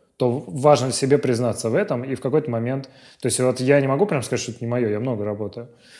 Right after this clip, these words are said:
Но я понимаю, что мне нужен свободный график время от времени, чтобы просто себе в какой-то момент иметь возможность щелкнуть, выключиться на день, на два, на три, может быть, даже.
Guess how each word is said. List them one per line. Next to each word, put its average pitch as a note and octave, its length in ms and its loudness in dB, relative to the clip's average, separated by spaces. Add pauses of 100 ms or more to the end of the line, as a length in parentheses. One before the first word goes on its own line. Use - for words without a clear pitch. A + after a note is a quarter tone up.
(220)
Но C3 760 2
я B2+ 180 0
понимаю, C3+ 240 0
что - 140 -4
мне C3 160 -2
нужен A#2+ 360 0
свободный G#2 440 -6
график C#3+ 400 0
время A2+ 240 -2
от G2+ 100 -10
времени, D#3+ 260 0
чтобы A#2 280 -6
просто C#3+ 400 -2
себе A#2+ 260 -8
в A2+ 160 -10
какой-то C#3 240 2
момент B2+ 300 -4
иметь C3 400 -2
возможность C3 380 -2
щелкнуть, D#3+ 440 -4
выключиться C3 540 -2
на A2 140 -4
день, C#3 340 2 (220)
на C3+ 120 2
два, A2 320 0
на A#2 140 -2
три, A2+ 260 0
может G#2+ 300 -6
быть, G#2 100 -8
даже. G2 260 -4